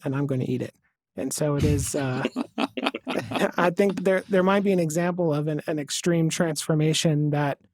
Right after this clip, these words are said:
while vitality or, or whatever physical fitness went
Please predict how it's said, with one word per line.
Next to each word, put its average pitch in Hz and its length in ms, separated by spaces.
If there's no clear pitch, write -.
while 180 360
vitality 170 840
or, 147 400
or 156 160
whatever 156 460
physical 156 460
fitness 175 560
went 160 340